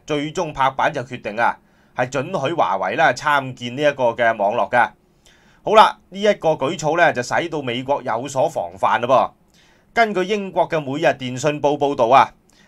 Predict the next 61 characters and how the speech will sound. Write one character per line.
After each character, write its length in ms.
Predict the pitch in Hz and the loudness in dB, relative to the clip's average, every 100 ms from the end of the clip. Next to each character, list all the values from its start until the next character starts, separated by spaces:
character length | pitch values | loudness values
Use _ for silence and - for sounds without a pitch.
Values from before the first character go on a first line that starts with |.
| _ | _
美 220 | - 151 196 | -4 -2 2
國 160 | 202 | 4
呢 140 | 220 175 | 6 6
正 200 | 180 170 | 2 0
喺 160 | 160 | 0
度 80 | 196 | 0
審 280 | 135 135 185 | 0 -2 -2
查 180 | 127 104 | -4 4
緊 280 | 139 185 - | 4 4 -8
喺 160 | - 151 | -2 -2
英 280 | 202 190 175 | 0 -4 0
國 160 | 156 | 0
所 240 | 143 131 156 | 0 0 4
有 160 | 165 | 4
軍 240 | 147 175 151 | 4 0 0
事 200 | 123 120 | -8 -8
同 100 | 104 | -4
埋 100 | 95 | -6
情 300 | 113 98 104 | -6 -14 -8
報 160 | 135 | -6
資 220 | 139 175 131 | -6 -10 -2
產。 260 | 113 175 - _ _ _ _ _ | 4 4 2 _ _ _ _ _
若 240 | 151 185 156 | 4 4 4
然 200 | 135 156 | 0 4
啊， 100 | 196 | 4
英 240 | 208 220 | 4 -4
國 160 | 180 156 | 2 4
係 100 | 151 | 4
執 220 | 147 196 - | 4 4 2
意 160 | 160 | -10
准 180 | 160 151 | -2 -2
許 260 | 185 151 185 | 0 0 4
華 260 | 113 95 | 4 4
為 200 | 101 101 | 0 0
參 320 | 107 180 170 143 | 2 4 4 4
與 140 | 151 | -2
呢 100 | 170 | 0
個 100 | 151 | -2
五 220 | 120 139 | -4 -10
G 180 | 156 170 | -8 -2
網 220 | 143 120 | 2 2
絡 100 | 123 | 2
建 220 | - 139 131 | -2 -12 -10
設 160 | 135 | -6
嘅 80 | 139 | 2
話 120 | 120 | 4
呢， 280 | 147 156 101 _ _ - | 6 6 4 _ _ -2
美 220 | 147 208 | 0 4
國 180 | 220 196 | 6 6
就 140 | 165 | 4
會 100 | 190 | 2
將 160 | 208 220 | 4 4
一 20 | |
啲 260 | 214 175 131 | 4 2 0
敏 100 | 170 | 2
感 220 | 160 196 | 0 2
嘅 100 | 165 | 0
軍 200 | - 165 | 2 2
事 140 | 135 127 | 0 -4
設 160 | 151 | -4
備， 280 | 135 117 104 | 0 0 -2